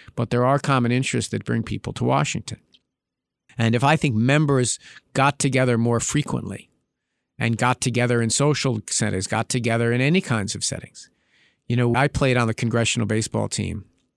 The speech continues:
and that was, we divided up, oh, big time, Democrat and Republicans.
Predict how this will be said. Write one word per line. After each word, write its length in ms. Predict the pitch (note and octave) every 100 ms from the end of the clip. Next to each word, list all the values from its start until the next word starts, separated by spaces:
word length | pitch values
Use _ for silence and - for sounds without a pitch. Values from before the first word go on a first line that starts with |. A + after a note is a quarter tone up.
| _ -
and 420 | A2 G#2+ G#2+ G#2
that 200 | A#2+ A#2+
was, 380 | A#2 G#2+ G#2 B2
we 180 | A2+
divided 380 | B2 B2 A#2 A2
up, 120 | G#2+
oh, 100 | F#2+
big 300 | G#2 - B2+
time, 280 | - G#2+ F2+
Democrat 380 | A2 G#2 - G#2
and 20 |
Republicans. 680 | F#2+ - - - - -